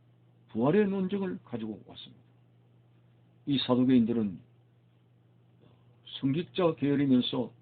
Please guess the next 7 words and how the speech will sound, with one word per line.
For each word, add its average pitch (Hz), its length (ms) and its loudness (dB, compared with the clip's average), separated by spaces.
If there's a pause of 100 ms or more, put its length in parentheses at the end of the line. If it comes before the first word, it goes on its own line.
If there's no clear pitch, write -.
(920)
그러니까 120 400 2 (120)
대제사장을 151 840 2
세울 151 240 -4
수 151 120 -8
있는 151 140 0
계열이면서, 120 720 2 (1160)
정치적인 196 760 -2